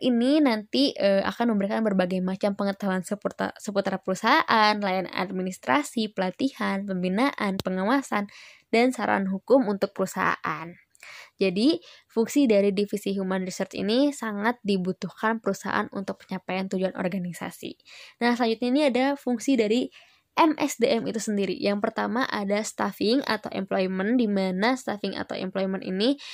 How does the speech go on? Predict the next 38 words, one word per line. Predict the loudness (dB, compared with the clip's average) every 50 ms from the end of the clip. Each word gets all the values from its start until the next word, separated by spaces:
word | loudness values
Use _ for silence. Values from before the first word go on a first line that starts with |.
| -18 -20 -14 _
eh, | 0 2 4 4 4 4 2
yaitu | 2 0 -2 -4 2 4 4 4 4 0 -8 -20 -20 _ _ 0
perencanaan, | 0 0 2 0 0 0 2 4 4 4 4 2 0
penarikan, | 0 -2 0 0 -2 -4 -4 -4 -4 -2 -2
dan | -2
seleksi. | -2 -2 -4 -4 -4 -6 -6 -4 -4 -2 0 0
Jadi, | -2 0 0 -2 -2 0 2 4 4 4 2 0 -4 -14 -20 _ -10
karyawannya | -2 0 2 2 4 4 4 2 2 0 -2 -4 -4
itu | -6 -6 _ 0 2 4 6 6 4 2 -2 -16 -20 -20 -20 _ _ _
atau | -2 -2 -2 0 0 0 0 2 2 2 2 0 0 -4 -6 -6
S | -6 -4 -2
D | -2 0
M | 0 2 0 0 -2
yang | 0
ada | 2 2 4
di | 4 2
perusahaan | -2 -2 -4 -4 -4 -4
itu | -4 -6 -6 -4
tuh, | -2 2 4 4 4 4 2 0 -4 _ -6
eh, | -4 -2 -2 -2 -2
adalah | -2 -2 -4 -4
S | -6 -6 -6 -4
D | -2
M | -2 -2 -2
yang | -2 -2
berkualitas | -4 -4 -4 -4 -4 -6 -4 -2 -2 -2 -2 -2 -6 _
dan | 0 0 2 2 0 -2 -2
dapat | -4 -4 -6 _ -4 -6 -4 -4
melakukan | -4 -4 -4 -4 -6 -2 -4 -2 -2 -4 -6
tugas | -8 -8 -6 -6 -10 -10 _ -6
dan | -4 -4 -4
tanggung | -6 -8 -8 -6 -6
jawabnya. | -6 -6 -6 -6 -8 -8 -8 -6 -6 -6 -8 _ _ -20 -20 -20 -20 -20 -18 _ -6
Yang | -6 -4 0
kedua, | 2 4 4 6 6 4
yaitu | 4 2 0 -2 -2 -2 -2
ada | 0 0 -2 -4 -6
performance | -6 -10 -8 -6 -4 -4 -2 0 -2 -2 -2 -4